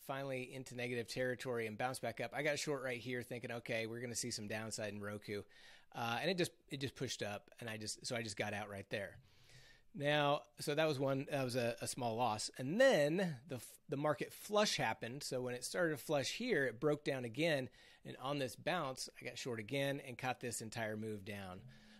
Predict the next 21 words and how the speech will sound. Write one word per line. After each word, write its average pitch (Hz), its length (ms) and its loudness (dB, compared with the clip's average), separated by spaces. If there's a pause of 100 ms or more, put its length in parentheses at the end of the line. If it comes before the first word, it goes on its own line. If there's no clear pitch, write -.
Uh, 110 240 -2
so 123 160 -4
really 123 260 2
nice, 113 480 -2
uh, 110 200 -2
move 110 260 -4
there. 110 260 0
So 120 140 -4
net 123 260 0
net 123 220 -4
plus 123 220 -8
three 120 360 -8
eighty 123 440 -6
in 113 220 -8
Roku. 160 560 4 (680)
And 143 180 -2
then 147 220 4
last 160 380 4
of 143 120 -4
all, 175 640 4
the 165 460 -4